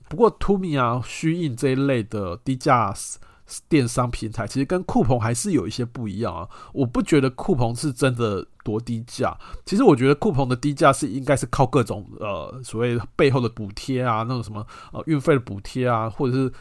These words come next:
对店家的各种补贴，所以它才能有办法让商品的价格下杀到这么低。但它商品本身并不是廉价商品，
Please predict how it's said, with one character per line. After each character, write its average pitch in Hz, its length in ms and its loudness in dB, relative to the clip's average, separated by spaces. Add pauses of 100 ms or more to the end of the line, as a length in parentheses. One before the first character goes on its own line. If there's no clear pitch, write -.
(120)
对 147 160 2
店 143 220 0
家 123 200 0
的 117 60 -2
各 143 120 -2
种 113 200 0
补 110 120 -14
贴， 123 160 -4
所 135 160 -2
以 120 40 2
它 135 100 -4
才 117 160 -4
能 110 180 -6
有 107 120 -8
办 123 180 -2
法 104 140 -8
让 120 120 -4
商 135 240 -4
品 107 200 -8 (440)
的 117 120 -6
价 127 240 6
格 107 180 -6
下 117 300 0
杀 110 180 0
到 113 160 0
这 123 160 -6
么 92 100 -8 (140)
低。 104 240 -8 (260)
但 196 140 2
它 185 100 4
商 214 240 8
品 143 220 -2
本 95 160 -2
身 117 220 -8
并 135 140 0
不 113 120 -6
是 123 100 -2
廉 101 220 -4
价 117 180 -4
商 107 240 -8
品， 92 200 -12